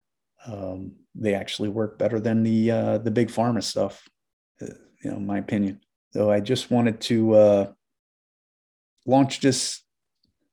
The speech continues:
inaugural podcast, and, and I'm excited to help out here, help in any way.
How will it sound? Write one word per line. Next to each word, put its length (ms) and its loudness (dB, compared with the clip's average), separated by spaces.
inaugural 1120 4
podcast, 760 0
and, 300 -8
and 100 -2
I'm 60 0
excited 520 6
to 100 4
help 260 6
out 300 4
here, 420 0
help 340 0
in 140 0
any 240 4
way. 400 0